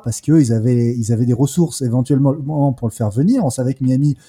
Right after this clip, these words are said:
s'ils arrivaient pas à faire venir Giannis, euh, l'année pro-, euh, cet été, bah, il, c'était soit Giannis, soit Bill. Et dans tous les cas, il était gagnant.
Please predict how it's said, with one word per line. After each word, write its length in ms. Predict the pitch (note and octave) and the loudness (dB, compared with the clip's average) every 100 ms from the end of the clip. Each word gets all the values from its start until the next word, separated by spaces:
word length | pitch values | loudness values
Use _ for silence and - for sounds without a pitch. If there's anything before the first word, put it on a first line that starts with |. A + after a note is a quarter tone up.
| _ | _
s'ils 300 | - - C#3 | -10 -4 0
arrivaient 240 | C#3 C#3 C3+ | 2 2 0
pas 140 | D3 | -2
à 20 | |
faire 180 | B2+ B2 | -2 0
venir 200 | A#2+ A#2+ | 2 2
Giannis, 580 | G#2+ B2 C#3+ E3+ - - - G#2 | 2 2 2 0 -2 -12 -14 -8
euh, 80 | |
l'année 220 | G#2+ A2 A2 | -4 -2 -4
pro-, 140 | C#3 | -4
euh, 140 | B2 | -4
cet 220 | A2 A2 A#2 | -4 -4 -4
été, 320 | G#3+ A#3 - _ _ - | -2 -2 -4 _ _ -2
bah, 80 | B2+ | 0
il, 320 | A#2+ A2+ A#2+ | 2 0 -2
c'était 320 | - C3 B2 | -6 -6 -6
soit 200 | A2+ D3+ | -2 0
Giannis, 280 | B2+ C3 E3+ | 2 2 2
soit 240 | F3 - A#2 | 2 0 0
Bill. 320 | A3 C#3 F2+ _ _ - | 2 0 -4 _ _ -12
Et 60 | A2+ | -2
dans 160 | B2+ | -2
tous 140 | - F3 | 2 2
les 120 | E3 | 4
cas, 180 | - F#3 | 2 2
il 120 | B2+ | 2
était 180 | A2+ A#2+ | 0 0
gagnant. 380 | C#3 G3 C4 | 2 2 0